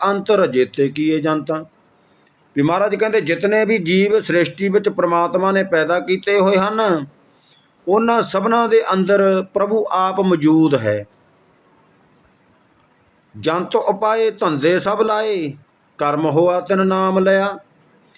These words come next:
ਜੀਵ ਪੈਦਾ ਕਰਕੇ ਸਭਨਾਂ ਨੂੰ ਪਰਮਾਤਮਾ ਨੇ ਮਾਇਆ ਦੀ ਕਿਰਤ ਕਾਰ ਵਿੱਚ ਲਾਇਆ ਹੋਇਆ ਹੈ।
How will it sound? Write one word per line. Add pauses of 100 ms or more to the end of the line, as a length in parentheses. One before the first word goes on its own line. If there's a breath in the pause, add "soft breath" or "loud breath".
(720 soft breath)
ਜੀਵ
ਪੈਦਾ
ਕਰਕੇ
ਸਭਨਾਂ
ਨੂੰ
ਪਰਮਾਤਮਾ
ਨੇ
ਮਾਇਆ
ਦੀ
ਕਿਰਤ
ਕਾਰ
ਵਿੱਚ (680)
ਲਾਇਆ
ਹੋਇਆ
ਹੈ।